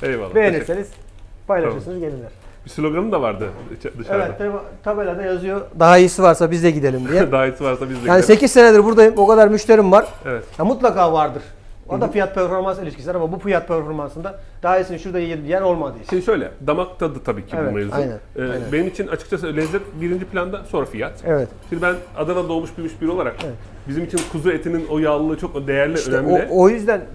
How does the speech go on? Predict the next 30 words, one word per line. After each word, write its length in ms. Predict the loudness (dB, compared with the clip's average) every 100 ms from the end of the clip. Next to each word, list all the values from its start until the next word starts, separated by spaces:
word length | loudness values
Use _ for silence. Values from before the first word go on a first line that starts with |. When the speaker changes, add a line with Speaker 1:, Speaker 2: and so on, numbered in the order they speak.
| -14
Speaker 2:
yiyin 380 | -10 -6 -4 -2
diye 120 | -2
size 240 | -2 -4 -2
özellikle 500 | 0 0 -2 -4 -2
Speaker 1:
Hı 40 |
hı. 40 |
Speaker 2:
sizi 160 | -2 -2
davet 300 | -2 -2 -4
ettim. 240 | -6 -6 -8 -8
Speaker 1:
Evet, 200 | -6 -6 -6
ama 200 | -2 2
dana 220 | 2 2
da 60 | 0
severim 320 | 0 0 0
bu 60 | -2
arada. 100 | -2
Dananın 320 | -2 0 -2 -6
Speaker 2:
Aynen. 180 | -10 -12 -10
Speaker 1:
kaburgasından 600 | -6 -4 -4 -6 -6 0
da 40 |
Speaker 2:
Ya 120 | 4 6
Speaker 1:
güzel 180 | 4
Speaker 2:
bu, 60 | 4
Speaker 1:
yağlı 340 | 4 2 -2 -4
Speaker 2:
çünkü 220 | -4 -4
Speaker 1:
dürümler 200 | -6 -6
Speaker 2:
bizim, 200 | -4 -2
Speaker 1:
elde 180 | -2 -4
ediliyor. 300 | -6 -6 -8 -8
Speaker 2:
bizim 240 | -8 -6